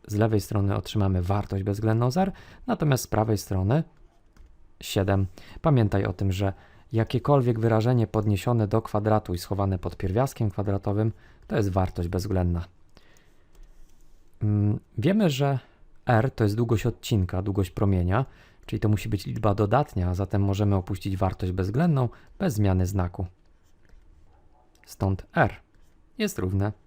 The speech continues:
siedem centymetrów. Dzięki za obejrzenie tego odcinka.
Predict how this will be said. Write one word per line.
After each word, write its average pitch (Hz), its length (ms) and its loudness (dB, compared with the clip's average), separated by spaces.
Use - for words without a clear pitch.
siedem 98 340 -2
centymetrów. 90 760 -6
Dzięki 208 360 4
za 156 140 6
obejrzenie 123 520 4
tego 107 240 0
odcinka. 95 640 -2